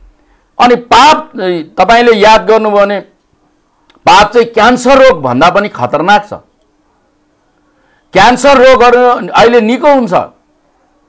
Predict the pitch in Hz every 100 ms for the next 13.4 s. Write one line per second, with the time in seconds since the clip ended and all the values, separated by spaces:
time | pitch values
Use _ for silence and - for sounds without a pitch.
0 | _ 185 214 233 202 170 196 214 226 190
1 | - _ _ _ - 160 202 202 208 196
2 | 190 214 262 233 180 139 90 - _ _
3 | _ _ _ _ - 208 208 202 240 233
4 | 254 262 254 262 277 - _ _ 190 226
5 | 233 262 180 156 240 233 226 247 247 202
6 | 180 220 508 466 185 233 262 135 - 180
7 | 180 190 - 151 - 185 220 214 165 -
8 | 233 208 - _ _ _ _ _ _ _
9 | _ - 135 151 147 143 160 160 147 -
10 | 131 127 113 95 82 76 _ _ _ _
11 | _ _ _ _ _ _ _ _ _ -
12 | 127 135 131 135 - 139 - 143 131 -
13 | - 131 92